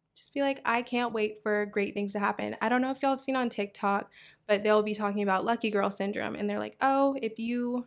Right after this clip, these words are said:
speak into existence that you're the luckiest girl in the world, or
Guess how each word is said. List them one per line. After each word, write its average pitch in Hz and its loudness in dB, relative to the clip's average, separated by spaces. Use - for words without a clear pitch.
speak - -4
into 220 -2
existence 240 0
that 196 0
you're 196 -2
the 202 -4
luckiest 202 -4
girl 196 2
in 196 -2
the 208 -2
world, 254 2
or 196 0